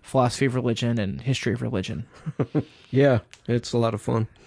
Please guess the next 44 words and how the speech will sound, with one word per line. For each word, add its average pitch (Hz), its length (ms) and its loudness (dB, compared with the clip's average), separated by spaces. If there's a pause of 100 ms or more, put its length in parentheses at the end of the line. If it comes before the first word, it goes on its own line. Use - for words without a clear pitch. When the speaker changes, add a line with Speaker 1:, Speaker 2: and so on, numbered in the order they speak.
(120)
Speaker 1:
It's - 100 -18
half 151 160 0
the 156 100 0
reason 156 240 4
I 131 180 4
wake 131 200 2
up - 100 0
and 139 100 2
go 131 80 4
to 123 60 4
work - 340 -4 (240)
<laughs> - 220 -10
is 165 180 6
'cause 156 220 4
we 139 100 2
get 135 160 2
to 135 80 2
do 123 300 2 (320)
this 127 340 0
so 135 220 2
often. 131 340 2 (600)
And, 139 320 4
uh, 123 400 4 (300)
the 139 120 2
ministry 156 380 4
that 135 100 4
we 139 80 4
do 143 160 6
around 131 160 4
here 135 140 4
at - 100 -4
Probe 131 400 4 (180)
is 127 460 2
for 147 320 0
your 135 140 4
edification, 135 840 0
for - 220 -4
you 139 220 4
to 135 160 0
know 131 180 4
Jesus 135 440 2
if 131 180 0
you 123 80 2
don't. 123 340 2